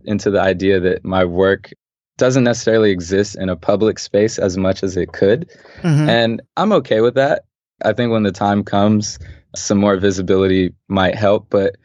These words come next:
Speaker 1: in the meantime, like, I still get to work with the people I love working with. And whether I'm publicly associated with them or not is not really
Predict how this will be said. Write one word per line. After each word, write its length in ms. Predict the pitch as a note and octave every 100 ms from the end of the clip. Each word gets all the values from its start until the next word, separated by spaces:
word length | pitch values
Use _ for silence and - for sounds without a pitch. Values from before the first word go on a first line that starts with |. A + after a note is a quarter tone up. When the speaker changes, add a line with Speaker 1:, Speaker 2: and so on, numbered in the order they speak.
| _ _ -
Speaker 1:
in 120 | B2
the 60 | C3
meantime, 420 | D#3 E3+ A#2 A2
like, 180 | G#2+ G2+
I 80 | A2
still 220 | - C3+
get 140 | A#2+
to 120 | A2+ G#2
work 240 | G#2+ G2+
with 120 | G#2
the 80 | G2
people 320 | G2 G2 G2
I 60 | F#2
love 200 | F#2 F#2
working 320 | F#2 F#2+ F#2+
with. 240 | F#2+ F#2 -
And 280 | F#2 F2 E2 _ _ _
whether 300 | - A2+ B2
I'm 140 | A#2+ G#2+
publicly 440 | A#2+ A#2 G#2+ G#2+
associated 640 | G2+ - G#2 - G2+ G#2
with 200 | G2 G2
them 200 | G2+ G2
or 80 | F#2
not 300 | F2+ F#2+ A2+
is 180 | - F#2+
not 220 | G2+ G2+
really 300 | F#2 G2 F#2+